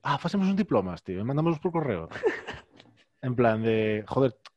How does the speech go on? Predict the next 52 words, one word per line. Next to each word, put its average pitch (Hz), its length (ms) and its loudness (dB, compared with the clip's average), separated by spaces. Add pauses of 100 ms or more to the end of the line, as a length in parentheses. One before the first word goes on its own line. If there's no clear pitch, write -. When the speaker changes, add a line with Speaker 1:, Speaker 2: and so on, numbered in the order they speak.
(120)
Speaker 1:
joder, 135 200 4
está... - 240 -4
este 139 140 -4
é 170 60 8
un - 20 0
posgrado, 127 400 2
non?" 127 220 -2 (420)
Speaker 2:
Este - 140 -8
é 90 40 -2
un 80 60 -12
posgrado, - 300 -20 (160)
un 90 80 -12
posgrado. - 360 -14 (140)
Speaker 1:
Este - 140 4
é - 20 6
un 131 60 4
posgrado, 117 340 6
pois, 104 300 -6 (160)
joder, 113 340 -6
que 98 140 -10
sei. 92 160 -8
Speaker 2:
Sí. 90 320 4
Speaker 1:
Podíamos, 156 260 2
podía 151 240 4
ser - 100 2
o 165 60 0
primeiro 180 220 4
posgrado 180 420 0
que 156 80 -2
che - 220 2
dé 143 100 10
un 151 140 4
título 190 420 -2 (540)
a 131 80 -6
mitad 135 340 8
de, 107 720 2
a 127 140 -10
mitad 127 260 8
de 110 140 4
trimestre, 107 420 -4 (300)
sabes? 120 160 -4
Speaker 2:
E 107 80 6
por 92 240 4
peloteo, 87 500 4
sabes? 85 320 0
De 87 220 -6
Speaker 1:
Por 135 240 0
peloteo. 113 560 4 (160)
Speaker 2:
quen 95 240 2
diga 107 340 6
que 101 160 4
molamos. 113 680 2